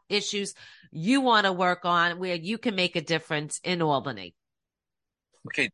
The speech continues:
Speaker 2: they gave me five. Out of that five, two I, two I really wanted it. First is,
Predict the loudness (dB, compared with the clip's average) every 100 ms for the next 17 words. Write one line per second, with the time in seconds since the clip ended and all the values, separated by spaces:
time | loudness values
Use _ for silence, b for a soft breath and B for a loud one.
0 | 0 0 2 0 2 0 2 4 6 6
1 | 4 -2 _ _ _ _ 0 2 0 -2
2 | 0 2 0 -4 -14 -6 -6 -6 -10 -12
3 | -4 2 2 0 -4 -4 -2 -2 -2 -6
4 | -12 _ -2 0 0 -6 -14